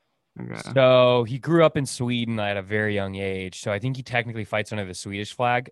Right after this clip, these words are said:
Speaker 2: Um,
Speaker 1: Yeah, that's why I think so.
Speaker 2: But yeah, it, okay,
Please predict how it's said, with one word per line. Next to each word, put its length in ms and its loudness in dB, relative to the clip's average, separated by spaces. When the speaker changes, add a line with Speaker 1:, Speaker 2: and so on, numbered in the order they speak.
Speaker 2:
Um, 500 -2
Speaker 1:
Yeah, 220 -8
that's 240 -2
why 140 0
I 40 -2
think 220 -4
so. 340 -6
Speaker 2:
But 280 6
yeah, 300 4
it, 200 -6
okay, 160 -2